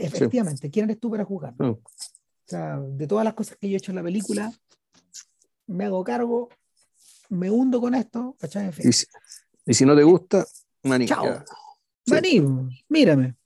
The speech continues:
Speaker 1: O sea, así.
Speaker 2: Mm.
Speaker 1: Y, sin embargo, cuando una década más adelante,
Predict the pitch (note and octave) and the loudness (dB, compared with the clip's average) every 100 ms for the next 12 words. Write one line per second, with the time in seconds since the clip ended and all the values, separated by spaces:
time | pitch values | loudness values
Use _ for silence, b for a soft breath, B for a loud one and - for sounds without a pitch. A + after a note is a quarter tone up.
0 | - C3+ C#3 - G#3 D#3+ B2+ F#2 _ _ | -18 -10 -8 -4 4 4 4 -2 _ _
1 | _ b b b b _ _ - E3 D#3+ | _ b b b b _ _ 0 4 6
2 | D3+ D3 C#3 C3 C3+ D3 - _ - - | 6 8 6 4 2 -2 -10 _ -20 -16
3 | - F3+ D#3+ B3+ A#3+ F3 - - E3 D#3 | -8 -8 -4 -4 -4 -6 -8 -8 -8 -6
4 | D#3+ D#3+ D#3+ - _ _ _ A3 F#3+ G3 | -6 -6 -10 -16 _ _ _ -6 -2 -2
5 | A#3 A#3 A3 G#3+ G#3 G#3 G#3+ G3+ C#3+ E3 | -2 -2 -4 -2 -2 -4 -4 -4 -6 -6
6 | B3 | -8